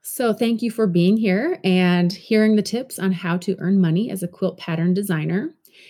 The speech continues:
If you enjoyed this episode, please leave a review. You can subscribe to the Craft a Career podcast so you get notified every Friday when a brand new episode is released.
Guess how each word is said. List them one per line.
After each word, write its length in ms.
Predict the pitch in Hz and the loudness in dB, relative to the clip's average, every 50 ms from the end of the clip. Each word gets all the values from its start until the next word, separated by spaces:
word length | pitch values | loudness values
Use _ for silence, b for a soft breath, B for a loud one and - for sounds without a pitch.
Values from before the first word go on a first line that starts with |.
| B B | B B
If 200 | _ - 226 220 | _ -2 -2 0
you 160 | - 233 233 - | 0 -2 0 2
enjoyed 380 | 220 214 185 185 175 180 180 | 2 2 2 2 0 0 2
this 160 | 180 185 180 - | 0 0 0 0
episode, 640 | - 175 175 190 180 - 175 175 175 202 233 330 - _ _ _ _ | -4 -4 -4 -4 -4 -2 0 0 0 0 -2 -6 -10 _ _ _ _
please 300 | - 226 214 202 - - | -2 0 0 0 2 2
leave 180 | 196 180 180 | 0 2 2
a 80 | 156 156 | -2 -4
review. 440 | 151 160 165 175 214 247 311 403 - _ _ B B B B B B | -2 -4 -2 -2 -2 -2 -2 -4 -4 _ _ B B B B B B
You 120 | 214 220 | -2 -2
can 160 | - 240 220 | 2 0 0
subscribe 840 | 220 - 202 175 - - - - - 170 160 151 156 180 208 277 - | 0 0 -2 -2 -2 -6 -6 -2 0 0 0 2 2 0 0 -2 -4
to 120 | - - | -4 -4
the 80 | 226 226 | -4 -4
Craft 340 | - - 208 180 185 185 - | -2 0 2 2 2 0 -4
a 40 | 202 | -8
Career 260 | - - 196 185 180 | -4 -2 0 0 0
podcast 760 | 180 - 175 165 170 180 - 214 214 262 330 - - - - | -2 -2 -2 -2 -2 -2 -2 -4 -4 -4 -6 -8 -12 -16 -14
so 140 | - - 202 | -6 0 2
you 180 | 185 185 180 180 | 2 4 4 2
get 140 | 185 180 - | 2 2 2
notified 540 | 180 175 170 185 175 175 165 165 165 - - | 2 4 2 2 2 2 0 0 0 -2 -6
every 300 | - 233 247 254 277 277 | -6 -6 -2 -2 -2 -4
Friday 560 | 240 - - 226 220 220 220 220 220 220 220 | -4 -4 -4 -2 0 0 0 0 -2 -2 -2
when 220 | - 196 190 190 180 | 0 0 2 2 4
a 100 | 170 175 | 2 2
brand 320 | 175 175 170 170 170 170 | 0 2 2 2 4 4
new 140 | 180 180 175 | 4 4 2
episode 480 | 175 170 170 - 180 - - 175 175 160 | 0 -6 -6 -6 -6 -2 0 -2 -2 0
is 220 | - 175 175 180 | -2 -4 -4 -2
released. 680 | 165 170 160 151 147 143 175 196 - - - - - | -2 -2 -2 -2 -2 -2 -4 -6 -8 -14 -18 -20 -20